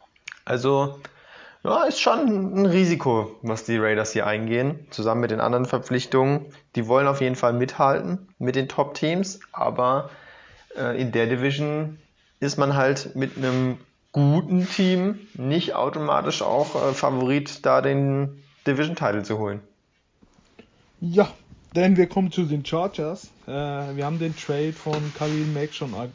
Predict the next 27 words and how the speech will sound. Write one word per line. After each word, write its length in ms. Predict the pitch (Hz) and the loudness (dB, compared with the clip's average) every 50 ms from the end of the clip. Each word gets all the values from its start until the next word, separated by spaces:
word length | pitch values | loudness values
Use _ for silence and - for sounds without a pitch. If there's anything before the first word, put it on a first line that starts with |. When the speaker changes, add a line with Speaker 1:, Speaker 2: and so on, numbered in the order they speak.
| - - | -14 -10
Speaker 2:
angesprochen. 760 | 139 135 131 131 127 123 - - 120 120 123 143 139 147 160 - - - - - - - - | -10 -8 -8 -8 -10 -12 -12 -10 -10 -10 -8 -8 -10 -10 -12 -14 -16 -18 -20 -20 -20 -16 -10
Mack 220 | - 127 139 - - | -8 -8 -6 -6 -6
und 180 | 143 143 127 | -6 -6 -6
Bosa 380 | - 127 123 131 135 135 - 147 | -6 -6 -4 -4 -4 -4 -6 -6
jetzt 320 | 127 123 123 120 - - - - | -6 -6 -6 -8 -12 -14 -10 -8
das 320 | 123 120 123 123 - - 123 | -8 -6 -8 -8 -12 -12 -8
Rushing 540 | 120 120 127 139 139 - 160 151 151 147 143 - - - - - - - - - - - - | -6 -4 -4 -4 -4 -6 -6 -6 -6 -6 -8 -12 -16 -18 -20 -20 -20 -20 -20 -18 -14 -8 -6
äh, 180 | 135 139 139 139 - - | -2 -2 -2 -2 -2 -2
Duo. 320 | 156 156 160 165 175 175 175 175 - - - - | 0 0 0 0 -2 -4 -6 -8 -10 -10 -4 0
Haben 180 | 180 196 233 311 | 2 2 2 2
von 200 | - 285 254 254 | 0 0 0 2
den 120 | 254 208 | 0 0
Patriots 840 | - - 226 220 220 233 226 214 214 214 208 - - - - - - - - - - - - - - - | 2 2 2 2 2 0 0 2 2 2 2 -2 -6 -18 -18 -18 -20 -20 -20 -20 -20 -20 -20 -20 -12 -6
Cornerback 440 | - 175 175 180 170 165 170 170 170 - - - _ _ _ _ | -2 -2 0 0 0 0 0 -2 -2 -6 -12 -20 _ _ _ _
G 320 | - - 156 151 151 147 - - - - | -14 -10 -10 -10 -10 -10 -14 -18 -14 -10
J 120 | - 135 135 131 113 104 - - | -8 -6 -6 -6 -8 -10 -12 -10
Jackson 440 | - - 170 170 - - - 151 151 | -4 -2 -2 -2 -2 -4 -8 -8 -8
für 200 | 147 - - 131 | -8 -8 -8 -8
fünf 320 | 131 - 131 131 131 127 - | -8 -8 -10 -10 -8 -6 -6
Jahre 300 | 127 123 127 127 131 131 | -4 -4 -4 -4 -6 -8
zweiundachtzig 600 | - 131 120 120 120 113 - - - - 131 - | -8 -8 -8 -6 -6 -8 -10 -12 -14 -18 -14 -12
Komma 220 | - 127 123 123 | -10 -8 -8 -8
fünf 320 | 120 - 135 127 127 - | -8 -10 -12 -12 -12 -10
Millionen, 360 | 120 117 113 120 117 127 143 - - - - - _ _ _ | -10 -8 -6 -6 -8 -8 -10 -12 -16 -20 -20 -20 _ _ _
vierzig 600 | _ - - - 220 247 247 - - 233 214 - | _ -8 -2 0 0 0 -2 -4 -8 -10 -8 -4
garantiert 600 | 202 185 185 180 180 170 - - 165 156 156 - | -2 -2 -2 -2 -4 -6 -4 -4 -6 -6 -6 -4
geholt. 360 | 156 147 147 151 156 160 - | -4 -4 -2 -2 -4 -6 -8